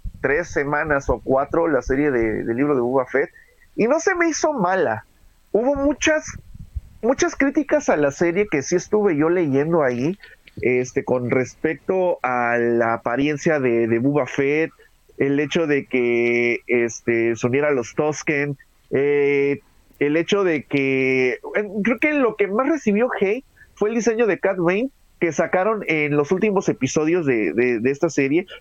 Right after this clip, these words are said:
aunque sí, en lo personal, por lo que estuve leyendo del personaje, les digo, yo no soy tan fanático, sé que, eh, este personaje nació a partir de las series animadas, no sé si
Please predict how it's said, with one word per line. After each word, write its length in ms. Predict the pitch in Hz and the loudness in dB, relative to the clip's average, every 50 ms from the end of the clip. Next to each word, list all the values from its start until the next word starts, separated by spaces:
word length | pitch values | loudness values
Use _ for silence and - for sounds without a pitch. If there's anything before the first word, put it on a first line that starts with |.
| _ _ _ - - | _ _ _ -4 -4
aunque 320 | 165 175 160 - 185 170 | -2 -2 0 0 -2 -2
sí, 280 | - 226 220 247 240 - | 0 0 0 0 0 -2
en 160 | 175 180 175 175 | -2 -2 0 0
lo 100 | 165 - | 0 0
personal, 720 | - 160 151 143 175 160 156 175 185 202 208 202 170 - | 0 -2 -2 0 -2 0 0 2 2 2 0 -2 -4 -2
por 200 | - 170 160 156 | -2 0 0 0
lo 100 | 156 139 | 0 0
que 80 | 156 143 | -2 -2
estuve 260 | - - 214 214 220 | 0 0 0 2 2
leyendo 320 | 208 190 185 190 190 214 | 2 2 0 0 2 2
del 160 | 202 170 143 | 0 0 0
personaje, 600 | - 143 127 123 143 135 143 156 165 185 185 156 - - | 0 -2 -2 -2 -2 0 0 0 2 0 -2 -2 -2 -2
les 180 | 135 135 131 | -2 0 2
digo, 200 | 143 151 139 135 | 2 2 2 2
yo 240 | 127 127 147 147 151 | 2 2 0 0 0
no 220 | 147 147 147 147 | 0 0 0 0
soy 180 | - - 147 - | 0 0 -2 0
tan 140 | - 143 135 | 0 -2 -2
fanático, 480 | 139 127 135 135 - 147 - 156 156 | 0 -2 -2 -2 -2 -2 0 0 -2
sé 220 | 143 - 147 131 - | 0 -2 -4 -4 -2
que, 260 | - 156 147 143 - - - _ _ _ _ - | -2 -2 -2 -2 -4 -6 -20 _ _ _ _ -4
eh, 280 | - 127 127 123 - - | -2 0 0 0 0 -2
este 240 | 143 139 139 165 139 | -2 -2 -2 -4 -4
personaje 840 | - 135 120 143 131 127 139 139 - - 160 147 147 143 135 - - | -4 -4 -2 -2 0 0 0 -2 0 0 0 2 2 2 0 -2 -2
nació 340 | 131 127 123 - - 147 143 | -4 -4 -4 -2 0 0 0
a 80 | 143 143 | 0 -2
partir 320 | 147 113 - 143 143 143 | -4 -2 0 2 2 2
de 80 | 147 139 | 2 2
las 140 | 127 123 | 0 0
series 280 | - 143 135 143 139 143 | 0 0 0 0 -2 -2
animadas, 480 | 117 120 117 113 123 131 139 147 143 131 | -4 -4 -2 -2 0 0 0 0 0 0
no 120 | 135 135 | -2 -2
sé 140 | - 135 139 | 0 0 -2
si 340 | - - 123 113 113 110 | -2 -2 -2 -2 -2 -2